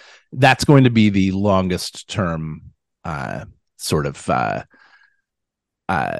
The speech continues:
evergreen way to, <laughs> to be able to attract developers. I, I, on Every Developer, I have a post about vanity metrics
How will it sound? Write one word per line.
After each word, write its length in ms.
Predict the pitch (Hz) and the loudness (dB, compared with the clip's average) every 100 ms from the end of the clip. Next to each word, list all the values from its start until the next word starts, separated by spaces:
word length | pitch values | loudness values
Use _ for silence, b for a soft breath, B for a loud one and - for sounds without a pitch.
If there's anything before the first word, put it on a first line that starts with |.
| - | -2
evergreen 540 | 120 113 98 92 87 90 | 0 2 2 0 0 -2
way 240 | 82 80 | -2 -4
to, 420 | - 92 82 80 | -4 -6 -4 -8
<laughs> 380 | - - 143 123 | -10 -2 0 0
to 100 | 147 | 2
be 140 | 127 | 4
able 180 | 117 107 | 4 4
to 300 | - 104 90 85 - | 0 -2 -2 -6 -12
attract 440 | 95 - 87 - | -6 -2 -2 -2
developers. 540 | 87 80 76 71 69 120 | -6 -6 -6 -8 -4 0
I, 220 | 117 - - | 0 0 -2
I, 280 | 131 127 - - | 2 2 0 -2
on 180 | 139 135 | 2 4
Every 200 | 139 131 | 4 4
Developer, 400 | 123 110 104 98 | 6 4 2 0
I 60 | |
have 160 | 98 92 | 0 -2
a 40 | |
post 400 | 90 98 85 - | -4 -6 -6 -10
about 340 | 87 85 73 - _ b b b b | -10 -6 -6 -8 _ b b b b
vanity 400 | 110 120 104 98 | -2 0 2 2
metrics 640 | 90 85 - 76 - - | 0 -2 -6 -8 -8 -10